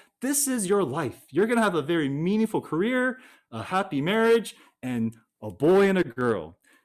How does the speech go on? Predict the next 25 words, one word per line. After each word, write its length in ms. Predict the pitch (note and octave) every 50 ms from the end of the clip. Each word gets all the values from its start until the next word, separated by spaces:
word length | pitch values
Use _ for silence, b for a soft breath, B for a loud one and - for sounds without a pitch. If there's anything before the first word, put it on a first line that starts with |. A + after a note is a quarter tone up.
| b b
If 180 | C#3+ D3+ D3
you 140 | E3+ A#3+ D4
told 300 | C#4 - - F3 F3+ F3
me 100 | F3 D#3+
that 300 | B2+ B2 A#2+ A#2+ A2+ -
fifteen 280 | D3+ D3+ D3+ - F#3+ C#3+
years 220 | A#2+ G#2+ G#2+ G#2+
ago, 240 | G#2 A#2+ A#2 A#2 A#2
I 120 | - A2+ C#3
would 160 | D3 D3 D3
think, 280 | - A2+ A2 G#2 - -
"Wow, 640 | A#2 A2 A#2+ C#3 C#3+ C3+ B2 A2 G2+ G2 G#2 - -
I 180 | A2+ A#2 C3 C#3+
must 340 | D3 B2+ G#2+ G2+ - - -
be 160 | G2 F#2 F#2
so 300 | - - - F#2 F2+ F#2+
happy. 640 | F#2 B2 C#3+ E3+ F#3+ F#3 B3 G#3 D3 G#2+ - - _ _ _ _ _ _ _ _ _ _ _ _ _ _ _ _
That, 180 | D3+ F3 G#3+ G#3
<laughs> 240 | F3 C#3+ C3+ - -
my 140 | D#3+ G#3
life 320 | A#3+ F#3+ D#3 C#3 C#3+ - -
must 240 | C#3 C#3 - - -
be 80 | D#3+
so 280 | D#3+ - - G3 G#3 G#3+
good." 460 | F3+ A#3+ C4+ D4+ D#4+ C#4 D#3 - -